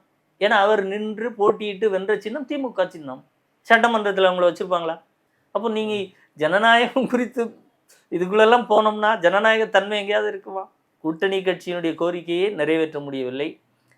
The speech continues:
சரி, நிறைவேற்ற தான் இல்லைங்க. நம்ம எப்போதும் தமிழ்நாட்டுல ஒரு ட்ரெண்ட் வச்சிருப்போம், சட்டமன்றத்துக்குள்ள நிறைவேற்ற முடியாததை ரோட்ல கொஞ்ச நேரம் உட்காந்து அப்படி ஒரு, ஒரு போராட்டத்தை பண்ணி, "பாத்தீங்களா, நான் போராட்டம் பண்ணிட்டேன், உங்களுக்கெல்லாம்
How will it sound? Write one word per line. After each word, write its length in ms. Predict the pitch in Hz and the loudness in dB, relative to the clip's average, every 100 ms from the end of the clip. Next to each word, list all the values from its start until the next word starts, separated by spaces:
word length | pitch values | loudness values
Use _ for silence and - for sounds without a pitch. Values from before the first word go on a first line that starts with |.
| _ _ | _ _
சரி, 320 | - 180 175 | -4 -2 0
நிறைவேற்ற 460 | 151 202 233 226 | 0 2 2 0
தான் 220 | 214 220 196 | 0 0 0
இல்லைங்க. 460 | 180 170 175 131 - _ _ - | 0 0 -4 -4 -12 _ _ -10
நம்ம 200 | 165 175 | -2 0
எப்போதும் 400 | 165 190 185 175 | 2 2 2 0
தமிழ்நாட்டுல 460 | 170 180 175 165 | -2 2 0 2
ஒரு 160 | 160 143 | 0 0
ட்ரெண்ட் 280 | 151 156 165 | -4 -2 -2
வச்சிருப்போம், 480 | 147 143 135 139 - _ _ _ - | -4 -6 -4 -6 -6 _ _ _ 0
சட்டமன்றத்துக்குள்ள 840 | 160 220 214 208 208 185 185 175 | 4 4 4 4 2 0 4 4
நிறைவேற்ற 640 | 165 165 180 170 160 165 160 | 4 4 4 4 -2 2 0
முடியாததை 720 | 147 151 156 139 139 156 202 - _ - | 0 2 4 4 2 0 -2 -8 _ -8
ரோட்ல 420 | 147 185 202 196 | 2 2 4 2
கொஞ்ச 200 | 175 170 | 0 -2
நேரம் 320 | 165 180 165 | 2 4 4
உட்காந்து 380 | 156 160 170 160 | 2 2 4 4
அப்படி 260 | 143 143 156 | 4 2 0
ஒரு, 440 | 151 143 139 131 127 120 117 _ _ | 2 4 4 4 2 -2 -6 _ _
ஒரு 160 | - 147 | -6 0
போராட்டத்தை 500 | 160 175 165 156 143 | 6 6 6 2 -4
பண்ணி, 260 | 135 139 143 | -6 -8 -6
"பாத்தீங்களா, 600 | 139 143 139 135 143 117 _ _ - | -2 -2 0 2 2 0 _ _ -8
நான் 180 | 143 | -6
போராட்டம் 400 | 131 143 143 131 | 0 0 0 -4
பண்ணிட்டேன், 400 | 127 117 127 113 - _ _ _ - | -10 -10 -10 -10 -14 _ _ _ -14
உங்களுக்கெல்லாம் 600 | 139 143 135 147 131 104 | -6 -4 -2 -2 -2 -6